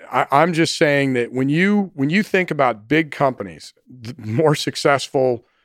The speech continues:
you know, that are in old line businesses, and I hear people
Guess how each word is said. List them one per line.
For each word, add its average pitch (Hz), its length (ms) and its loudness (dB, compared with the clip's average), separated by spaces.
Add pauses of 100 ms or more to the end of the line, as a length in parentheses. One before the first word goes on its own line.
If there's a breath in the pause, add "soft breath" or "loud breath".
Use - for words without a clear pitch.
(180)
you 131 80 -2
know, 127 100 4
that 123 160 -2
are 123 140 2
in 113 160 -4
old 147 280 4
line 135 280 0
businesses, 107 680 -8 (920)
and 127 140 0
I 127 100 4
hear 160 220 4
people 135 640 0